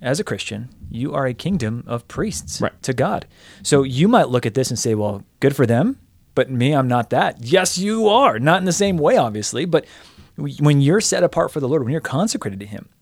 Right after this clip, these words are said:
Speaker 1: everything about you belongs to him.
Speaker 2: Yep.
Speaker 1: And so the same,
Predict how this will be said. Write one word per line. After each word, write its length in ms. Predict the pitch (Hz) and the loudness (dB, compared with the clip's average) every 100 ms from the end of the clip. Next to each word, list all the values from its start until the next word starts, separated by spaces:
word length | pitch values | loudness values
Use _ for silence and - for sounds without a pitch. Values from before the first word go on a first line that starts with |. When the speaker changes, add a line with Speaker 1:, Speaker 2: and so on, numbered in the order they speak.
| - | -8
Speaker 1:
everything 380 | 151 180 190 151 | -4 -2 0 0
about 280 | 113 135 120 | 0 -2 -4
you 80 | 110 | -2
belongs 440 | 123 110 135 208 | -2 0 -2 -4
to 80 | - | -8
him. 220 | 95 - - | -12 -10 -6
Speaker 2:
Yep. 60 | |
Speaker 1:
And 80 | 127 | -4
so 260 | - 131 127 | 0 0 0
the 120 | 151 | -2
same, 460 | 123 - 147 185 190 | -2 0 0 0 -2